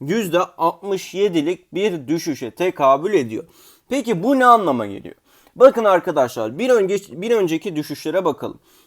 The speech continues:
Yüzde altmış bir düşmüş Bitcoin, yüzde elli üç bir düşmüş ve yüzde seksen üç bir düşmüş.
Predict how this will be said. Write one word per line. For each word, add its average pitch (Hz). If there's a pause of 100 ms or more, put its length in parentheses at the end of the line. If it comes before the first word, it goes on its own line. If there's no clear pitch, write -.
(100)
Yüzde 214
altmış 208 (120)
bir 196
düşmüş 175
Bitcoin, 175
yüzde 170
elli 160
üç -
bir 170
düşmüş 156
ve 143
yüzde 151
seksen 147
üç 190
bir 123
düşmüş. -